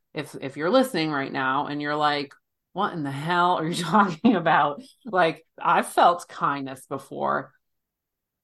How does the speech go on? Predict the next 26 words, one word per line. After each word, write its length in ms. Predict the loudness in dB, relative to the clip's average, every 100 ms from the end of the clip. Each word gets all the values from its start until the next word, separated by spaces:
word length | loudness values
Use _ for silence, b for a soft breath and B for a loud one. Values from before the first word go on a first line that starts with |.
| _ _ _ _ _ _ _ _ -20 _
It, 220 | -4 -2 0
it 140 | 2
is 200 | 2 0
a 40 |
whole 260 | -4 -2 -2
other 220 | -2 -2
level. 240 | -4 -4 -6
If 100 | -6
you've 140 | -6
never 240 | -4 -2 0
had 200 | 0 -2
an 100 | -4
energy 360 | -6 -6 -8
healing, 400 | -8 -8 -6 -8
it 160 | -10 -6
is 200 | -6 -4
a 60 | -8
whole 360 | -6 -6 -6
other 340 | -4 -4 -4 -4
level 500 | -4 -4 -4 -10 -8
of 200 | -10 -12
feeling 680 | -14 -8 -6 -4 -6 -10 -12
like, 420 | -6 -6 -6 -12 _ _ _
"Wow, 380 | -4 0 2 0
my 180 | -4 -10
existence 840 | -12 -14 -16 -16 -12 -14 -14 -20